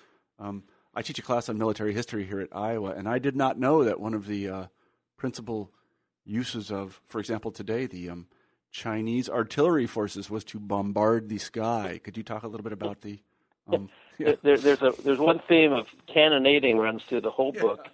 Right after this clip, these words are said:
Speaker 2: <laughs> The, uh, the, the, uh, eighteen, uh, the, well, the Civil War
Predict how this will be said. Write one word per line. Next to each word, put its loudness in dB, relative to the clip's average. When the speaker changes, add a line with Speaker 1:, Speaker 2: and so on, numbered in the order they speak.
Speaker 2:
<laughs> 0
The, 6
uh, 10
the, -6
the, 4
uh, 6
eighteen, 4
uh, 6
the, 2
well, 2
the -6
Civil 8
War 10